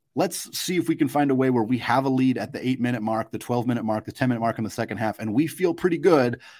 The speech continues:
about, hey, we don't need to play Drew Timme right now, even, maybe even for the rest of the game. I don't think that the Zags are gonna be up thirty with eight minutes to go. I just, that's unlikely because U S F's a pretty good team.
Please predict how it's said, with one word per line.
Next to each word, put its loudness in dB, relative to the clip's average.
about, 2
hey, 2
we 2
don't 4
need 2
to -14
play 0
Drew 0
Timme 0
right -4
now, -10
even, 0
maybe 2
even -4
for 0
the 4
rest 0
of -6
the -4
game. 0
I 2
don't 0
think -6
that -8
the -4
Zags -2
are -4
gonna 0
be 2
up -4
thirty -2
with 2
eight 0
minutes -2
to -6
go. -2
I 0
just, -8
that's -8
unlikely -4
because -2
U -2
S -4
F's -4
a -20
pretty -2
good -2
team. 0